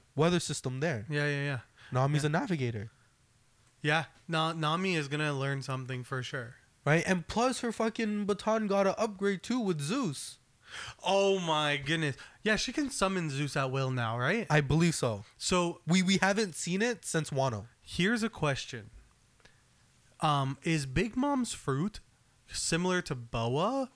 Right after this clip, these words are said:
Speaker 2: where, like, even if she dies, her, her, like, soul soul things are alive?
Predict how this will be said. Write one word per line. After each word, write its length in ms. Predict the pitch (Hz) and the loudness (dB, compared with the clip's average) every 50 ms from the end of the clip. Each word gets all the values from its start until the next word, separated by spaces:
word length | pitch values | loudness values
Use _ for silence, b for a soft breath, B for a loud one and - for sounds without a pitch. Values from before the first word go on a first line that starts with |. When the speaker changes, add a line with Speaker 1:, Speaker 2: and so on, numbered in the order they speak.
| _ | _
Speaker 2:
where, 240 | - 139 143 143 139 | -4 -2 0 2 2
like, 260 | 135 135 131 - - - | 0 0 -2 -4 -4 -4
even 260 | 160 156 147 160 156 | -2 -2 0 0 0
if 100 | 151 135 | 0 0
she 300 | - - - - 135 135 | -2 -4 -4 -4 -4 -4
dies, 600 | 139 135 123 120 123 131 151 175 202 214 208 - - b b b b b b b b b b - - - - | -2 0 0 0 2 0 0 0 0 -2 -4 -8 -12 b b b b b b b b b b -20 -16 -8 -2
her, 600 | - 147 139 139 139 135 135 131 131 131 131 131 - _ _ _ _ _ _ _ _ _ _ _ _ _ _ | 2 2 4 4 4 4 2 2 2 0 0 -2 -6 _ _ _ _ _ _ _ _ _ _ _ _ _ _
her, 200 | - 127 147 143 | -6 -2 -2 0
like, 260 | 135 127 123 120 117 - | 0 0 0 -2 -4 -6
soul 340 | - - - 127 131 139 147 | -8 -6 -2 -2 0 -2 -2
soul 540 | - - 147 147 147 147 151 156 165 170 - _ _ _ _ _ _ _ _ _ _ _ _ - | -2 -2 -2 0 0 0 0 -2 -4 -6 -10 _ _ _ _ _ _ _ _ _ _ _ _ -4
things 500 | - 151 151 170 185 196 190 - - - _ _ _ - - | -2 0 0 0 0 -2 -2 -6 -10 -14 _ _ _ -8 -4
are 120 | 139 135 | -2 0
alive? 580 | 131 123 120 113 110 113 151 214 240 - - - | 0 0 0 0 0 0 0 0 -2 -4 -8 -20